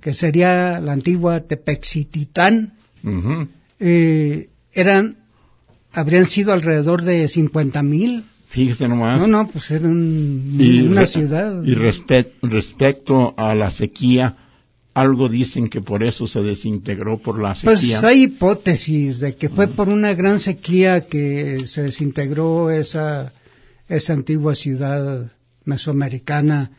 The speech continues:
Speaker 1: pero también hay la hipótesis de que hubo una, mm, peleas, hubo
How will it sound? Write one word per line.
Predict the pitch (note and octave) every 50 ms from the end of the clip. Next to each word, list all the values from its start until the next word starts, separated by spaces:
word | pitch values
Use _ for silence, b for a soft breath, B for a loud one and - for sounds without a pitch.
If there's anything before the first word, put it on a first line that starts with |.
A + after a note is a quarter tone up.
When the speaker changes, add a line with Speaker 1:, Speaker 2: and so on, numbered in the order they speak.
| b b b b b b b _
Speaker 1:
pero | - D#3 D#3 D#3+ D#3 -
también | - D#3 D#3 D3+ D#3 E3 E3+ E3+
hay | E3+ F3 E3
la | D#3+
hipótesis | D3+ - - E3 D#3+ D#3 - E3 - - - D#3+ D3+ C3+
de | C#3 C#3 -
que | - - C#3 C#3+ C#3
hubo | C#3+ D3 C#3+ D3 D#3 D3+
una, | D3 D3 D3+ D#3 D3+ D3+ D3+ D3+ D3 C#3 C3
mm, | A2+ - - - - E3 D3+ - C#3+ C3+ -
peleas, | - C#3+ C#3 C#3 D3 D3+ D#3+ E3 E3 D#3+ D#3 C#3+ - -
hubo | C#3+ D3 C#3+ C3+ C#3+ C#3 C#3 C3+ C#3